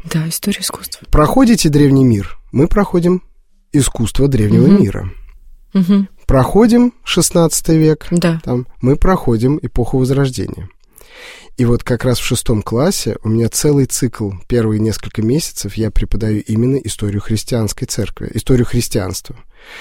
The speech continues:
Speaker 2: Э, и полное такое погружение. И я понимаю, что это очень надо, потому что иначе у них ведь по истории идут параграфы, там,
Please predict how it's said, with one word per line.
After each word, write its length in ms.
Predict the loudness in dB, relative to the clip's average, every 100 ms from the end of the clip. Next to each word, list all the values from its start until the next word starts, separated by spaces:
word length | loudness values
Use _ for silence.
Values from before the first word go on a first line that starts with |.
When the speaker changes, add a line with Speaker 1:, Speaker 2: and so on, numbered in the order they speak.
| -20 -20 -20 -20 -20 -8
Speaker 2:
Э, 680 | 0 4 4 4 2 0 -4 0
и 100 | 0
полное 460 | 4 4 6 6
такое 260 | 4 0 0
погружение. 800 | 0 2 0 0 -2 -4 -8 -10 -16 _ _ _ -20 -20 -6
И 80 | 2
я 500 | 4 4 4 4 0 -4 -2
понимаю, 360 | 4 6 6 2
что 140 | 0
это 120 | -2
очень 440 | 2 4 4 4 0
надо, 280 | 0 -4 -2
потому 340 | 0 2 2
что 160 | 2 2
иначе 520 | 2 2 0 -4 -4 0
у 80 |
них 240 | 2 2 0
ведь 200 | -4 -6 -6 0
по 120 | 2
истории 420 | 2 0 2 2 2
идут 260 | 0 0
параграфы, 560 | 0 2 0 -2 -4 -4
там, 280 | -6 -6